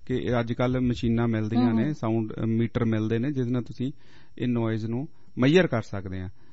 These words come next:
Speaker 1: ਇੰਡੀਆ ਲੈ ਜਾਓ, ਇੰਡੀਆ ਦੇਖੋ
Speaker 2: ਜੀ।
Speaker 1: ਕਿੰਨੀ, ਪੱਖਾ ਚਲਾ ਕੇ ਦੇਖੋ ਕਿੰਨੀ ਸਾਊਂਡ ਹੈ, ਫਿਰ ਤੁਹਾਨੂੰ ਪਤਾ ਲੱਗੇਗਾ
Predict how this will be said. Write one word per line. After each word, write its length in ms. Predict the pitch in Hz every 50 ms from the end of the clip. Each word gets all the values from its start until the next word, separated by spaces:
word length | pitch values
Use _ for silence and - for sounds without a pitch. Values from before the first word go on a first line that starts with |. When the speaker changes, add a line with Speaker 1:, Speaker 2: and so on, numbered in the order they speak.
| - - -
Speaker 1:
ਇੰਡੀਆ 280 | 135 143 143 165 180
ਲੈ 140 | 175 170 156
ਜਾਓ, 320 | 143 151 170 220 220 165 143
ਇੰਡੀਆ 280 | - 143 147 143 170 180
ਦੇਖੋ 260 | 151 156 156 202 -
Speaker 2:
ਜੀ। 60 | 220
Speaker 1:
ਕਿੰਨੀ, 240 | - 147 143 147 147
ਪੱਖਾ 320 | 143 - 147 - - 165 151
ਚਲਾ 220 | 156 156 151 151
ਕੇ 80 | 147 143
ਦੇਖੋ 260 | 135 131 - 143 135
ਕਿੰਨੀ 260 | 131 127 120 123 123
ਸਾਊਂਡ 300 | 123 131 120 117 113 110
ਹੈ, 60 | 113
ਫਿਰ 160 | 117 127 123
ਤੁਹਾਨੂੰ 240 | 120 147 135 131 120
ਪਤਾ 200 | 117 120 110 120
ਲੱਗੇਗਾ 420 | 110 110 98 101 107 98 101 101